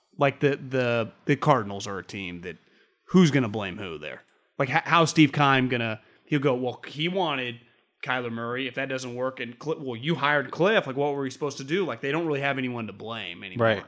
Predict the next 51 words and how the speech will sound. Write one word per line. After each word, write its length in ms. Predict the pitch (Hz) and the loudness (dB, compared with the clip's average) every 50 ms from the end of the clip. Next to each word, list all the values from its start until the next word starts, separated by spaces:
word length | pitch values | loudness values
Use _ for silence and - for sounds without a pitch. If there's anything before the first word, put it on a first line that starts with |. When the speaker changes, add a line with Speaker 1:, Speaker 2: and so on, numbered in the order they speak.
| - | -6
Speaker 2:
And 100 | - 117 | -4 0
we're 80 | 113 110 | 0 4
here 160 | 110 131 139 123 | 6 6 6 6
'cause 200 | - - 95 107 | 4 -2 -4 0
we 160 | 110 123 113 | 2 4 6
hired, 240 | 113 107 101 101 98 - | 6 6 6 4 2 -2
we 100 | 120 117 | -6 -6
drafted 640 | 95 - - - - - - 120 101 95 - 104 92 | -6 -6 -10 -12 -8 -2 4 4 4 4 4 -2 -4
Josh 320 | 92 110 101 95 92 - | 0 2 2 2 2 2
Rosen. 280 | 127 139 156 123 110 101 | 2 2 2 2 0 -6
It 40 | 92 | -6
didn't 160 | 110 104 101 | -6 -4 -4
work. 380 | 107 139 165 156 - - - - _ _ _ _ _ _ _ _ _ _ _ _ _ _ _ _ _ _ - | -2 -2 -2 -2 -4 -8 -16 -20 _ _ _ _ _ _ _ _ _ _ _ _ _ _ _ _ _ _ -8
Speaker 1:
Yeah. 260 | 117 117 113 104 104 - | -4 -4 -4 -4 -6 -8
So 200 | - - 117 110 | -8 -4 -4 -4
it's 140 | 110 - - | -2 -2 -2
like, 260 | 117 113 110 110 - | 0 0 -2 -2 -4
maybe 360 | 117 113 113 117 113 120 123 | -8 -6 -2 0 0 0 0
we 160 | 120 120 120 117 | -2 -2 -2 -2
just 240 | 120 113 - - | -4 -4 -4 -2
need 240 | 117 113 113 110 113 | -2 -2 -2 -2 -2
to, 180 | 117 104 104 107 - _ _ _ _ _ _ _ _ _ _ _ _ _ _ _ - - | -4 -4 -4 -4 -8 _ _ _ _ _ _ _ _ _ _ _ _ _ _ _ -2 2
I 80 | 143 160 | 4 6
had 60 | 170 | 6
a 40 | 151 | 6
buddy 500 | 135 143 135 131 127 123 120 117 - - - _ _ _ _ _ _ _ _ _ _ _ _ _ _ - | 6 6 6 6 6 6 4 2 -2 -6 -20 _ _ _ _ _ _ _ _ _ _ _ _ _ _ -4
who 160 | 131 127 117 | -2 -2 -2
thought 480 | - - 135 131 127 123 117 117 110 - _ _ _ - | -2 0 2 4 4 6 4 2 0 -2 _ _ _ -10
we 120 | - 127 123 | -6 -4 -4
were 100 | 113 110 | -4 -2
making 400 | 113 117 113 110 110 117 107 101 | -2 -2 -2 -4 -4 -8 -12 -8
fun 240 | - 120 113 110 104 | -6 -4 -4 -4 -4
of, 100 | 98 107 | -4 -4
like, 220 | 107 101 98 - _ _ _ _ _ _ | -4 -4 -4 -6 _ _ _ _ _ _
the 100 | - - | -12 -12
Chiefs 460 | - - - - 117 110 107 - - 110 | -10 -8 -6 -4 -4 -4 -4 -4 -6 -6
and 120 | 104 98 | -6 -8
the 80 | 98 95 | -8 -10
Cardinal 400 | - - 123 117 113 107 101 95 | -8 -4 -4 -4 -4 -4 -6 -8
game. 340 | 95 95 92 92 90 90 | -10 -10 -10 -8 -8 -10
He's 140 | 90 95 104 | -10 -10 -10
like, 180 | 95 98 - - | -10 -10 -6 0
"Yeah, 140 | 135 151 165 | 2 4 4
I 20 | |
bet 160 | 156 151 139 135 | 4 4 2 0
that 160 | 123 110 - | -2 -4 -4
place 240 | 113 98 95 - - | -6 -6 -6 -6 -6
is 80 | 101 | -6
open 240 | 85 87 90 95 92 | -6 -8 -8 -10 -10
by 160 | 98 87 95 | -8 -8 -8
November." 540 | 95 92 92 92 98 95 95 90 90 - | -8 -8 -10 -10 -10 -10 -8 -10 -10 -12